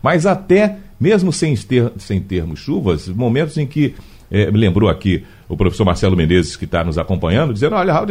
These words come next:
tem momentos que até basta a maré encher, que tem ruas que alagam no Recife." Situações que ficam com água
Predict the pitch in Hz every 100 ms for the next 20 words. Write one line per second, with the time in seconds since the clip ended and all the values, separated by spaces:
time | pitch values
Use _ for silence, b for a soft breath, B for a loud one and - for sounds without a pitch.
0 | 196 202 190 170 196 - 190 - 190 214
1 | 220 208 - B B - 175 - 202 185
2 | 190 190 - 147 196 214 - - - 185
3 | 127 131 180 - 196 160 127 147 101 78
4 | 80 - 64 - - 98 98 - 123 143
5 | 151 147 151 131 139 147 151